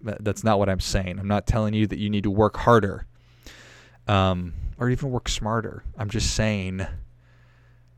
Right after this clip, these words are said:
how honest are you with how you are spending your time?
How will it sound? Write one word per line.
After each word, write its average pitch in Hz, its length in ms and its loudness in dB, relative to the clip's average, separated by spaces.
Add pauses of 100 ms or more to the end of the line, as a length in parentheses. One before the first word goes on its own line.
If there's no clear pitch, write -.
how 120 340 2
honest 110 520 2
are 117 220 6
you 95 500 2 (1300)
with - 160 2
how 107 300 4
you 104 240 2
are 98 160 2
spending 101 380 -2
your 107 120 -2
time? 117 540 -2